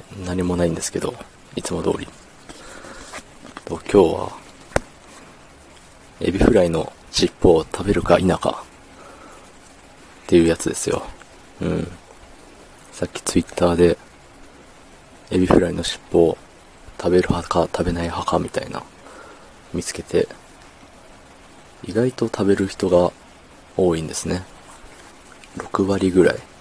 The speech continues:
六割ちょい食べる派だったような気がしますね。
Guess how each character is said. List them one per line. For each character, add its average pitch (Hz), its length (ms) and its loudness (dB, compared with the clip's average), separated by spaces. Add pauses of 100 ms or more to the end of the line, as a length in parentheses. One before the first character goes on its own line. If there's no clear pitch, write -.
(880)
六 101 240 -6
割 98 300 -2 (160)
ち - 100 -4
ょ 90 60 2
い - 80 -4 (840)
食 - 140 -8
べ 87 80 0
る 87 80 -2
派 85 160 -4
だ 82 80 -2
っ - 320 -8
た - 320 -16
よ 82 120 -4
う 165 40 -4
な - 100 -6 (600)
気 - 100 -10
が 82 100 -4
し - 120 -6
ま 82 120 -6
す - 160 -10
ね。 85 140 -8